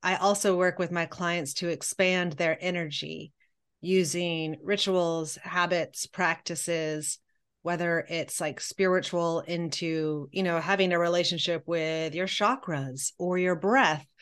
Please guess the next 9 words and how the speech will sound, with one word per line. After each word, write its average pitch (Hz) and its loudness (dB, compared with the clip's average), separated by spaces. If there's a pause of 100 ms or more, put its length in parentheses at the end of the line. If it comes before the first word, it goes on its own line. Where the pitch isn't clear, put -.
(800)
or 190 2
even, 196 4
you 180 -2
know, 170 2
creative 208 4
expression 190 2
comes 170 -4
from 165 0
your, 151 0